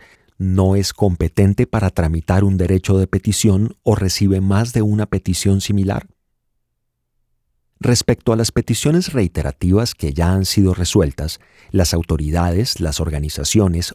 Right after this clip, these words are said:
o las instituciones privadas pueden contestar al peticionario remitiéndose a la o las respuestas anteriores, a menos que se trate de derechos que fueron negados en su momento por no cumplir los requisitos.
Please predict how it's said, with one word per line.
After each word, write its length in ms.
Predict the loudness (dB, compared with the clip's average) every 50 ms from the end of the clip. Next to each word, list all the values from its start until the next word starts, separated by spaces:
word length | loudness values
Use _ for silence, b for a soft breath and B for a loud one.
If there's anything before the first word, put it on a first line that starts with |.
| -10 _
o 160 | 0 2 2
las 240 | 2 0 -2 -2 -4
instituciones 800 | -4 -4 -4 -4 -6 -6 -4 -6 -2 0 0 0 0 -2 -2 -2
privadas 580 | 0 2 2 2 2 0 -2 -4 -6 -8 b b b b b b b
pueden 360 | 2 2 4 4 2 0 0
contestar 680 | 0 0 0 0 0 0 -2 -2 -2 -2 -2 -2 0
al 100 | -2 -2
peticionario 840 | -4 -4 -4 -2 -2 -2 -2 -2 -2 -2 0 0 0 2 2 2 2
remitiéndose 920 | 2 0 0 0 0 -2 0 2 2 2 2 2 0 0 -2 0 0 0 0
a 120 | 0 0 -2
la 360 | -2 0 0 -2 -2 -4 -8 _ -2
o 140 | 0 0 2
las 360 | 2 2 0 0 0 -2 -4
respuestas 680 | -6 -6 -6 -6 -2 0 0 0 0 0 -4 -2 -2 -2
anteriores, 640 | -2 0 0 0 2 4 2 2 2 0 -4 -6 B B B B B B B
a 120 | -2 0 2
menos 360 | 2 2 4 4 2 0 0
que 120 | -2 -2
se 160 | -2 -2 -2 -2
trate 360 | 0 -2 -2 0 0 2 2
de 100 | 2 2
derechos 500 | 0 -2 -2 -2 -4 -2 -2 -2 -2 -2
que 100 | -4 -4
fueron 320 | -2 -2 -2 0 0 0
negados 480 | 0 0 0 -2 0 0 0 0 0 -2
en 80 | -4
su 140 | -4 -2 -4
momento 480 | -4 -4 -2 -2 -2 -2 -2 -2 -4 -6
por 260 | -4 -4 -2 -2 0
no 180 | 0 0 0 0
cumplir 480 | -2 -4 -6 -4 -4 -2 -2 -2 -2
los 220 | -2 -2 -4 -4 -6
requisitos. 760 | -8 -8 -8 -8 -8 -8 -8 -10 -12 -14 -16 -16 -16 -18